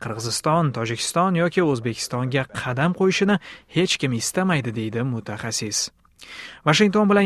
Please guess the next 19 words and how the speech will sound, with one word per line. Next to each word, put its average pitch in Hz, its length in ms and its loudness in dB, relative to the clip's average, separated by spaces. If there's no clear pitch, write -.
yaqinlashuv 190 580 2
Rossiya 165 320 0
uchun 156 320 0
iqtisodiy 127 600 -4
imkoniyatlar 175 680 0
ham 113 100 -4
degani. 113 440 0
Pepsi 127 300 -2
korporatsiyasi 127 760 0
bu 120 80 -4
yerda 120 420 0
yirik 120 320 -2
sut - 320 0
kombinatini 120 600 -4
sotib 127 460 -6
olmoqda. 107 500 -6
Polsha 208 380 6
bilan 190 260 6
normal 180 300 4